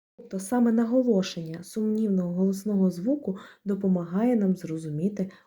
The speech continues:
правильність написання цього слова. Зараз поговоримо про написання ненаголошеного «о».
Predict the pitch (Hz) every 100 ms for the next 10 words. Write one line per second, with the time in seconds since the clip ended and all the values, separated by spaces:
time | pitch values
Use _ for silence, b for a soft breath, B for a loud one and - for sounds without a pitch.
0 | B - 175 156 160 196 190 190 160 156
1 | - 151 165 170 170 160 156 156 - 156
2 | 151 - _ _ _ _ _ _ 277 302
3 | - 226 220 233 226 220 190 185 185 170
4 | 196 240 254 202 156 151 208 208 175 147
5 | 143 - 170 170 180 180 147